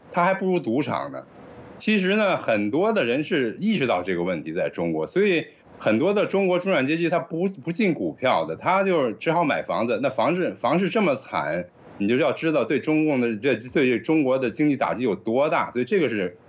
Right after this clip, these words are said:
可以是一个，一个，呃，大一点的这个，这个图画，那个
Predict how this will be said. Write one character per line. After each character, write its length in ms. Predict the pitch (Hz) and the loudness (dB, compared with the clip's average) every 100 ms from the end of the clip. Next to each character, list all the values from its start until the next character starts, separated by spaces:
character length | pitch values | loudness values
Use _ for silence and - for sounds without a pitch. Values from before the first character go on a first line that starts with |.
| - - | -16 0
可 40 | |
以 160 | 117 101 | 2 2
是 220 | - 101 | 0 0
一 160 | 95 107 | 0 2
个， 220 | 101 92 | 0 0
一 140 | 92 | 0
个， 260 | 101 92 - - - - - - - | 0 0 0 -8 -20 -20 -20 -14 -2
呃， 180 | 87 85 - | 0 0 -2
大 180 | - 123 | 0 2
一 60 | 98 | 2
点 180 | 80 73 | 0 -2
的 240 | 78 76 - | -4 -6 -4
这 140 | 90 | -2
个， 180 | 82 76 69 | -2 -4 -8
这 100 | - | -4
个 180 | 82 78 - - - - | -2 -2 -6 -18 -20 -8
图 160 | 101 | -2
画， 260 | 92 107 - - - | 0 0 -2 -12 -12
那 120 | 87 | -8
个 60 | 82 | -6